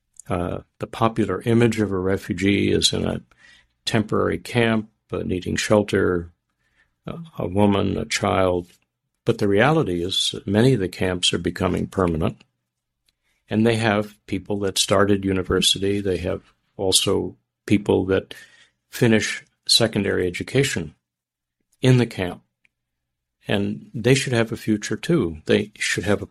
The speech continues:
place to go, uh, and that's higher education.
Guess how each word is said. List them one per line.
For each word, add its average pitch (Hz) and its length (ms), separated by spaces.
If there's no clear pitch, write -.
place 95 300
to 95 140
go, 95 400
uh, 95 320
and 98 300
that's 123 240
higher 113 320
education. - 640